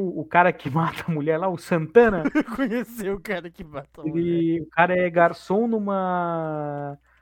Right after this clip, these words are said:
Speaker 1: numa churrasque-, numa... num chu-, um espeto corrido, tá ligado? Uma churras-,
Speaker 2: É
Speaker 1: churrascaria.
Speaker 2: sério?
Speaker 1: Aí ele reconheceu o cara, pediu pra tirar foto, o cara ficou mó feliz, mano.
Speaker 2: Não, imagina, velho.
Speaker 1: Porra, o Santana.
Speaker 2: É João
Speaker 1: Acabe
Speaker 2: Amorim,
Speaker 1: com ela.
Speaker 2: velho, o nome do, do,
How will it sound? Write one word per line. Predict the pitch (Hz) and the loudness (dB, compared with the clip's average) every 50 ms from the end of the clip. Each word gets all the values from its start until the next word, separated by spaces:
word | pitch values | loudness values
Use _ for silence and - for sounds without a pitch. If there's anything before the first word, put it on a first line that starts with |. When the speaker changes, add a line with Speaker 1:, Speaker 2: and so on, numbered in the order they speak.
| _ _ _ - | _ _ _ -10
Speaker 1:
numa | 151 151 156 156 156 151 147 147 143 131 | -10 -8 -6 -6 -6 -6 -6 -6 -6 -8
churrasque-, | - - 170 175 170 - - - 170 147 151 | -6 -4 -2 -2 -2 -4 -4 -4 -2 -2 -2
numa... | 156 151 156 151 151 147 147 | -2 -4 -4 -4 -4 -4 -6
num | 151 147 | -8 -10
chu-, | - - 160 | -10 -10 -10
um | 156 151 151 147 143 143 143 - | -10 -8 -8 -10 -10 -10 -12 -14
espeto | - - 190 175 - | -4 -2 -2 0 0
corrido, | - 143 190 269 233 175 | 2 2 4 4 4 2
tá | - 139 | -2 -4
ligado? | 123 123 135 147 151 | -4 -2 -2 -4 -4
Uma | 151 | -6
churras-, | - - 156 151 269 | -2 0 0 2 2
Speaker 2:
É | 339 - | 0 0
Speaker 1:
churrascaria. | - 180 156 165 240 330 - - 160 151 165 196 190 170 | 0 2 2 2 0 2 4 4 4 4 4 2 2 2
Speaker 2:
sério? | 147 139 139 - _ _ _ _ _ _ _ _ _ _ - | 0 0 -4 -10 _ _ _ _ _ _ _ _ _ _ 0
Speaker 1:
Aí | 139 139 156 | 4 4 6
ele | 170 170 | 6 6
reconheceu | 170 170 175 196 190 185 170 - - 185 | 4 2 2 0 -2 -2 2 2 2 2
o | 165 | 4
cara, | - 190 208 208 175 | 6 4 4 4 2
pediu | 175 202 190 | -2 -2 -2
pra | 202 190 | -2 0
tirar | - - 170 170 | 2 2 2 2
foto, | - - 202 208 196 | 2 2 0 0 2
o | - | 2
cara | 202 202 202 | 2 2 2
ficou | 202 - 165 160 | 2 -2 -4 -2
mó | 190 196 | -2 0
feliz, | - 214 196 196 208 202 175 | 2 0 0 0 0 -2 -2
mano. | 156 143 131 123 117 120 - - | -4 -6 -6 -8 -12 -18 -20 -16
Speaker 2:
Não, | 226 220 | -14 -12
imagina, | 180 170 151 151 147 147 196 277 320 320 285 214 | -10 -10 -10 -12 -12 -12 -12 -10 -10 -8 -6 -6
velho. | 170 165 156 147 143 139 135 135 135 139 _ _ _ _ _ _ _ _ _ _ _ _ _ | -6 -6 -6 -8 -12 -14 -16 -18 -20 -20 _ _ _ _ _ _ _ _ _ _ _ _ _
Speaker 1:
Porra, | - 190 202 220 202 165 175 190 | -4 -2 0 0 0 -2 -4 -6
o | 196 180 | -6 -8
Santana. | - - - 202 196 185 165 165 - - 233 233 226 214 190 165 151 143 - - | -8 -4 -2 0 0 0 -2 -6 2 4 6 6 6 6 4 0 0 -2 -6 -10
Speaker 2:
É | 175 | -14
João | 170 165 180 226 277 | -12 -10 -8 -6 -2
Speaker 1:
Acabe | 277 247 220 214 196 | 0 2 2 2 0
Speaker 2:
Amorim, | 190 185 | -2 -2
Speaker 1:
com | 196 190 | -2 -2
ela. | 185 180 170 120 | -2 -4 -6 -10
Speaker 2:
velho, | 120 | -14
o | |
nome | 120 120 123 123 | -18 -18 -18 -20
do, | 123 127 127 127 | -20 -20 -20 -20
do, | 120 127 127 | -20 -20 -20